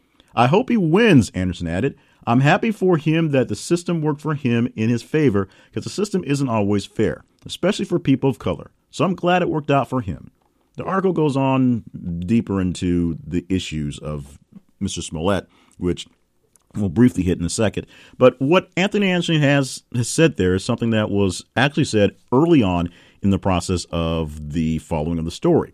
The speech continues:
Jussie Smollett got a chance to actually fight what was his attackers, although they were proven to be fake, uh, because he had privilege. He's fairly known, he's greatly known in Chicago,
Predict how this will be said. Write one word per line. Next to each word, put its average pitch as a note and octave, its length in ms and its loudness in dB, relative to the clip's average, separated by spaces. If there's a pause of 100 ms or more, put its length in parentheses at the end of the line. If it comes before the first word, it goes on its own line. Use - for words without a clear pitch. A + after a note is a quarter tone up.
(580)
Jussie A2 280 0
Smollett C3 520 0
got G#2+ 220 4
a G#2 60 -2
chance G2+ 380 -2
to G2 640 0
actually F#2 380 -2
fight C3+ 640 -4
what F2+ 400 -4
was D#2 480 -4 (180)
his G2 180 0
attackers, E2 600 -4 (180)
although C#2+ 180 -8
they C2+ 120 -10
were C2+ 200 -12 (120)
proven C#2+ 240 -8
to - 40 -12
be - 80 -14
fake, B2+ 380 0 (400)
uh, A#2 220 2
because A#2+ 600 4
he C#3+ 460 -2
had A#2+ 600 -2 (220)
privilege. - 520 -2 (340)
He's A2+ 420 0 (600)
fairly C3 340 6
known, A#2+ 300 4
he's A2 160 4
greatly D3 340 2
known F#2 180 2
in E2 60 -2
Chicago, F#2 560 -2